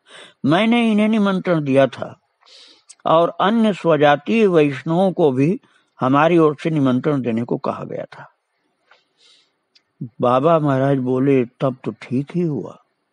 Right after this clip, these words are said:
जब निमंत्रण का भार इन्हें दिया गया था, तो अब वो भंडारा प्रभु की कृपा से इतना सुंदर हुआ है, तो ये साध्यानुसार सभी को खोजते हुए आए हैं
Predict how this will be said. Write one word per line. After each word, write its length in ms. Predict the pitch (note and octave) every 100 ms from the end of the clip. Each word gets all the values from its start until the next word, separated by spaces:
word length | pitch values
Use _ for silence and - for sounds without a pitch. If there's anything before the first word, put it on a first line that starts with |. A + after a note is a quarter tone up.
| _ _ _ _ _ -
जब 200 | A2 C3
निमंत्रण 540 | B2+ B2+ C3 B2 C#3+ C3+
का 160 | B2
भार 420 | A2 G#2 B2 C3 B2+
इन्हें 300 | A#2+ B2+ A#2+
दिया 220 | B2 A#2+
गया 240 | A2+ G#2+
था, 420 | - B2+ D#3+ G3 - _ _ _ _ _ _ _ _ _ _ -
तो 100 | B2+
अब 360 | - - C#3+ D3
वो 300 | C#3 C3+ A#2+
भंडारा 720 | G#2 G#2 A2 A2 C3+ D3+ E3+ _ _ _ _ _ _ _ _ _
प्रभु 320 | D#3+ D#3 E3 E3+
की 160 | D#3+
कृपा 400 | C3+ C3 - D3+
से 180 | C#3 B2
इतना 240 | A#2+ C3
सुंदर 440 | A#2+ A#2 G2+ G2+ C#3
हुआ 340 | G#2+ G#2 A2+
है, 220 | B2 F#2 - _ _ _ _ _ _ _ _ _ -
तो 100 | D#3+
ये 280 | E3 E3+
साध्यानुसार 1000 | D3 - C3+ C#3+ D3+ E3 F#3+ E3+ E3 D#3+ D#3
सभी 340 | - C3 D#3+
को 200 | C#3+ C3
खोजते 520 | - B2+ B2+ B2 C#3+
हुए 180 | A#2+ G2+
आए 200 | F#2+ C3+
हैं 240 | D#3+ G#3